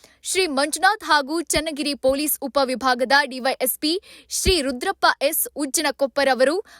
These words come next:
ಮಾರ್ಗದರ್ಶನದಲ್ಲಿ ಚನ್ನಗಿರಿ ಪೊಲೀಸ್ ಠಾಣೆಯ ಪ್ರಭಾರ ಪೊಲೀಸ್ ಇನ್ಸ್‌ಪೆಕ್ಟರ್ ಶ್ರೀ ಲಿಂಗನಗೌಡ ನೆಗಳೂರು, ಸಿಪಿಐ ಸಂತೆಬೆನ್ನೂರರವರ ನೇತೃತ್ವದಲ್ಲಿ ದಾವಣಗೆರೆ ಡಿವೈಎಸ್ಪಿಯ ಸಿಬ್ಬಂದಿ ವರ್ಗದವರು ಹಾಗೂ ಚನ್ನಗಿರಿ ಠಾಣೆ ಮತ್ತು ಸಂತೆಬೆನ್ನೂರು ವೃತ್ತ ಕಚೇರಿ ಸಿಬ್ಬಂದಿಯವರನ್ನ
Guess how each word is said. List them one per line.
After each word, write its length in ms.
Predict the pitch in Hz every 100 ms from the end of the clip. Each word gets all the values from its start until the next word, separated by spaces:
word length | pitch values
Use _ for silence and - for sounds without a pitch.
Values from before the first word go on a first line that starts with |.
| -
ಮಾರ್ಗದರ್ಶನದಲ್ಲಿ 1160 | 254 320 381 330 392 - 392 339 277 262 - - _ -
ಚನ್ನಗಿರಿ 400 | 302 311 302 285
ಪೊಲೀಸ್ 360 | 262 294 -
ಠಾಣೆಯ 300 | 302 277 269 285
ಪ್ರಭಾರ 420 | 247 226 285 330 339
ಪೊಲೀಸ್ 340 | 294 294 311 -
ಇನ್ಸ್‌ಪೆಕ್ಟರ್ 580 | 262 - 262 - - - - -
ಶ್ರೀ 240 | - 339 285
ಲಿಂಗನಗೌಡ 540 | 277 302 285 277 277 294 330
ನೆಗಳೂರು, 720 | 220 233 302 370 370 240 - - - - -
ಸಿಪಿಐ 480 | 311 302 285 320 403 -
ಸಂತೆಬೆನ್ನೂರರವರ 1080 | - 349 381 392 320 233 262 320 302 277 269 254
ನೇತೃತ್ವದಲ್ಲಿ 880 | 208 254 - - - 254 285 269 269
ದಾವಣಗೆರೆ 600 | 247 269 330 262 277 294
ಡಿವೈಎಸ್ಪಿಯ 680 | 240 247 269 269 - - 262 285 285
ಸಿಬ್ಬಂದಿ 340 | 240 277 330
ವರ್ಗದವರು 520 | 277 233 254 269 285 392 - - -
ಹಾಗೂ 300 | 359 370 403
ಚನ್ನಗಿರಿ 520 | 339 320 320 320 302
ಠಾಣೆ 300 | 294 277 269
ಮತ್ತು 340 | 277 - 269
ಸಂತೆಬೆನ್ನೂರು 960 | 269 254 254 370 370 330 330 330 302 220
ವೃತ್ತ 220 | 311 320
ಕಚೇರಿ 440 | 285 277 294 285 277
ಸಿಬ್ಬಂದಿಯವರನ್ನ 720 | 269 240 320 294 262 269